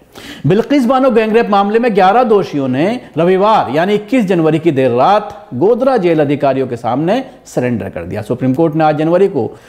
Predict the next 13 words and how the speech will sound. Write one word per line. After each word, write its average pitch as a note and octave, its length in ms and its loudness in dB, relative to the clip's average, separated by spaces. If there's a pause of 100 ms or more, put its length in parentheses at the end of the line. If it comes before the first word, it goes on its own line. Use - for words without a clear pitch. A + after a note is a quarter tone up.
(160)
दो F3+ 140 2
हज़ार A3+ 220 4
दो B3+ 200 2
के A3+ 140 2
गुजरात G3 440 2
दंगों F#3 340 -2
के F3 100 0
दौरान D#3 380 2
बिल्किस F#3+ 500 -2 (300)
गैंगरेप F#3+ 840 0
के A3+ 80 0
दोषियों C3+ 380 -2
को G#3+ 360 0